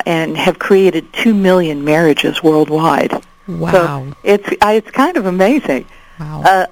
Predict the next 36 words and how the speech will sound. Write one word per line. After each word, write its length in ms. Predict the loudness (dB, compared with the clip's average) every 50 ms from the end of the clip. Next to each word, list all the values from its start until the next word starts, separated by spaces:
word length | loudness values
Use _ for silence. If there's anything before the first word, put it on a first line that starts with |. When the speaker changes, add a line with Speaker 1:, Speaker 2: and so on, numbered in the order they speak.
| _ _ 0
Speaker 1:
I 120 | 0 0
think 300 | 0 0 -2 -2 -2 -2
one 120 | 0 2
of 100 | 2 0
the 80 | 0 0
biggest 400 | 0 0 2 2 0 -2 -4 -4
trends 300 | -2 -2 -2 -2 0 0
within 240 | 2 2 2 2 0
the 80 | -2
niche 340 | -2 0 2 2 2 0 0
dating, 300 | 2 2 2 2 0 -2
though, 180 | 0 0 0 2
is, 200 | 2 2 2 2 0 -6 -6 -2
is 160 | 0 0 0 -2 0 2
age-related. 1000 | 2 4 4 2 0 -4 -4 -4 -4 -2 -2 0 0 0 0 -2 -4 -4 -8 -12 -18 -20 -20 -14 -4
I 160 | -2 -2 0 0
mentioned 360 | 0 -2 0 0 0 2 2
earlier, 300 | 2 2 2 2 0 -2
senior 480 | -4 -8 -4 -2 0 2 2 2 2
people 320 | 2 2 2 2 2 0 0
meet. 300 | 2 2 2 2 0 -2 -10 -20 -20 -4 -2
The 80 | -2 -2
baby 540 | -2 -2 _ 2 2 2 2 2 2 0
boomers 540 | 0 0 -2 -2 -2 -2 -2 -2 -2 -2 -2 -4 -6 -4 0
are 180 | 0 0 2
the 140 | 0 0 0
ones 240 | 0 -2 -4 -4 -6 -8 -4
now 180 | -2 -2 0
going 360 | 0 0 0 0 -4 -8 -10
in 120 | -10 -10 -8
droves 580 | -4 0 2 2 4 4 2 0 -2 -4 -6
online 680 | -6 -6 -6 -6 -4 -2 0 2 2 2 2 0 -2 -6 -10 -14 -20 -20 -20 -8
trying 260 | -4 -2 0 0 0 0
to 60 | -2
meet 280 | -2 -2 -2 -4 -4 -4
people. 420 | -6 -6 -4 -2 -4 -4 -4 -6